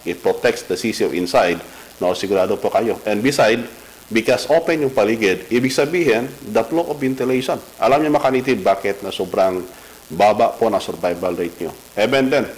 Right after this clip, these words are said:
together with the various, uh, state university, naging kapartner namin, na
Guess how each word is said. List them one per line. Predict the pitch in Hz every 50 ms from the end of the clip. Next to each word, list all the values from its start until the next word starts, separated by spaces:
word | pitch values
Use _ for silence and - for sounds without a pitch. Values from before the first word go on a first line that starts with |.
| - - - -
together | - 87 92 90 92 101 98 92
with | 98 92 90 90 90 95
the | 90 90 87 85 82 80
various, | 82 90 104 104 110 113 110 110 - - - - - - -
uh, | - 92 90
state | - - - 113 - -
university, | 107 104 104 107 98 - 107 - 117 107
naging | 101 95 90 85
kapartner | 95 90 - 101 101 101 - - 107 101
namin, | 107 123 135 123 98 98 120 131 - - - - - - - - - - -
na | 101 95 92 95 104 117